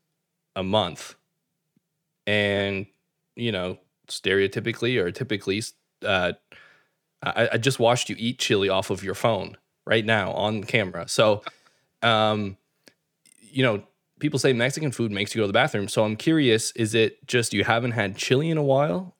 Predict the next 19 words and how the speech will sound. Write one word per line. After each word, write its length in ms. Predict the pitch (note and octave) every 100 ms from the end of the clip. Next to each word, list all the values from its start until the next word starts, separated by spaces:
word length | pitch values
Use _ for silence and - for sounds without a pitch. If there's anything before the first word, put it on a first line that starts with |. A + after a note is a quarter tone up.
| -
or 580 | A2+ A2 G#2+ G#2 G2+ - - -
is 240 | A2+ A2
j-, 160 | A2 A#2 -
the 120 | A2+
chili 280 | G#2+ C3+ C3
having, 320 | A#2 A2 A2
like, 140 | G2 A2+
a 60 |
reverse 420 | G2 G2 G#2 G#2
effect 440 | G2 - G#2 G2 -
on 160 | F#2
you 300 | F#2 F2 F2 - _ _ _ _ -
and 100 | G#2
it's 160 | G2 -
now 260 | G#2 F#2+
working 420 | F#2+ F#2+ G2 A2 F#2
against 440 | F#2 F#2+ G2+ -
your 100 | F2+
body? 420 | D#2+ F2+ - -